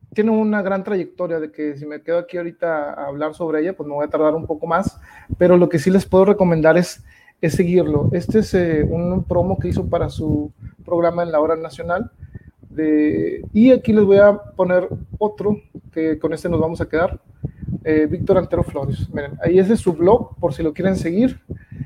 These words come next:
eh, entrar, eh, y escuchar sus, sus, eh, cuentos, eh, y todo lo que anda haciendo, pues bueno, vayan a, a esta dirección. Pero vamos a leer sobre lo que nos dijo, y esto está, está, eh,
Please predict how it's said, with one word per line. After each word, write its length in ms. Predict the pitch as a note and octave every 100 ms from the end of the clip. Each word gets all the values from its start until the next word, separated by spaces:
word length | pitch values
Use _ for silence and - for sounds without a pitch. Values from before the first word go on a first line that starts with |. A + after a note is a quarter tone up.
| - -
eh, 380 | F3 E3 D#3+ E3 E3
entrar, 520 | E3 E3+ F#3 G3 G3
eh, 280 | F3 D#3+ -
y 160 | F3+
escuchar 520 | E3 - - F3+ F3+ F3+
sus, 540 | - F3+ - - - - - - - -
sus, 720 | - E3+ E3+ D#3+ D#3 D3+ -
eh, 400 | E3 D#3 D#3 D3+ -
cuentos, 600 | F#3+ F#3 A3 A#3+ - _ _ _ _ _ -
eh, 580 | D#3+ D#3+ D#3 D3+ D3 D#3 - _ -
y 80 |
todo 180 | C#3+ F#3+
lo 120 | F#3+
que 80 | F#3+
anda 140 | F#3 F#3
haciendo, 440 | F#3 F3 A3 C4 _ _
pues 140 | - D3
bueno, 200 | C#3+ C#3
vayan 300 | C#3+ E3+ F3
a, 320 | D#3 C#3+ - _ - _ _ -
a 120 | E3
esta 380 | D3 - E3+ D#3+
dirección. 640 | D#3 D#3 - D#3+ D3 C#3 _ _ - _ _ _
Pero 140 | G#3
vamos 220 | A#3 B3 A#3+
a 60 |
leer 280 | G#3 G3 G#3+
sobre 280 | G3+ A3 F#3+
lo 120 | F#3
que 80 | F3
nos 160 | E3 D#3+
dijo, 180 | F3+
y 20 | F#3+
esto 160 | -
está, 460 | G#3+ A3 G#3+ G#3+ - - _ _
está, 880 | F3+ - G#3+ A3+ A#3 A#3 A3+ G#3 -
eh, 600 | F#3 E3 E3 E3 D#3+ D#3